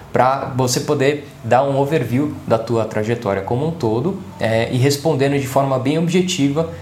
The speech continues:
é, toda a tua trajetória profissional até ali, é, pautada sempre nos, nos resultados, no direcionamento prático que você teve,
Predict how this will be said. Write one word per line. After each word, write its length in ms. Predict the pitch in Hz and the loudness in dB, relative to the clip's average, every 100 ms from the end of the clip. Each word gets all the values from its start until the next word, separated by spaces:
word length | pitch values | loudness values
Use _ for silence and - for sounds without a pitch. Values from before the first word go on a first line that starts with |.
| - - | -12 0
é, 520 | 113 113 113 113 - | 2 2 0 0 -4
toda 220 | - 147 147 | 0 0 0
a 60 | |
tua 180 | 147 123 | -2 -2
trajetória 540 | 123 117 120 117 107 | 0 -2 -2 -2 -2
profissional 880 | 110 113 113 123 - 147 113 120 127 - | -2 -2 -2 -4 -2 2 2 0 -4 -4
até 300 | 107 107 127 | -2 0 0
ali, 280 | 123 117 156 - - - - | 0 0 -6 -8 -16 -16 0
é, 140 | 113 | 0
pautada 480 | 123 135 131 131 131 | 4 2 2 -2 -2
sempre 340 | - 127 139 | -4 -6 -6
nos, 380 | 147 143 - - | -4 -2 -2 -4
nos 160 | 120 117 | -4 0
resultados, 600 | 120 143 139 120 120 113 | 0 0 4 2 2 -4
no 120 | 107 | -4
direcionamento 720 | 104 113 113 123 113 110 117 - | -2 -2 -2 -2 0 0 -2 -6
prático 440 | - 113 123 - - - | 0 2 2 -4 -10 -6
que 60 | |
você 260 | 127 127 143 | -4 -2 -2
teve, 400 | 143 123 120 | 2 0 0